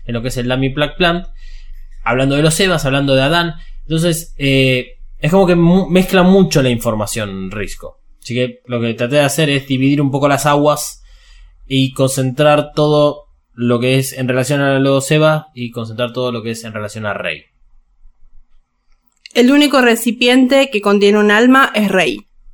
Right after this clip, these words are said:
Speaker 1: La imagen es Rei con burbujas, nuevamente. Eh, veníamos escuchando de Evangelions con almas puestas adentro y ahora nos menciona que Rei es un alma en otro recipiente. Entonces, eh,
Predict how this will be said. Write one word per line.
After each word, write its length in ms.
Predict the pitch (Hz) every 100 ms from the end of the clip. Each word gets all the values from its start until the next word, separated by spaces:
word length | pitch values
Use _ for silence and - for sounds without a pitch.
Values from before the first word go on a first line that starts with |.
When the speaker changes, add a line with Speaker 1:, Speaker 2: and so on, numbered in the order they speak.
| _ -
Speaker 1:
La 120 | 143
imagen 480 | 165 170 175 175 170
es 220 | 131 131 127
Rei 340 | 135 151 147
con 260 | - 147 139
burbujas, 680 | 131 127 120 - 139 - -
nuevamente. 800 | 131 135 147 160 139 123 151 - _ _ _ _ _ -
Eh, 880 | 127 117 117 117 113 113 107 104 - _ _ _ _ _ _
veníamos 360 | 127 151 160 160
escuchando 500 | 135 143 165 160 151
de 60 |
Evangelions 680 | 139 143 135 - 170 165 156
con 140 | 139 135
almas 280 | 143 139 135
puestas 460 | 143 135 139 131 135
adentro 600 | 156 180 160 185 175 -
y 120 | 127
ahora 500 | 127 143 147 143 - _
nos 420 | 127 147 139 139
menciona 520 | 143 135 147 156 151
que 180 | - 127
Rei 260 | 143 151
es 240 | 139 127 127
un 160 | 123
alma 360 | 135 139 147 147
en 140 | 110 104
otro 220 | 95 101
recipiente. 600 | 117 147 156 165 95 - - - - _ _ _ _ _ _ _ _
Entonces, 580 | - 104 - 92 - _ -
eh, 600 | 104 101 98 98 95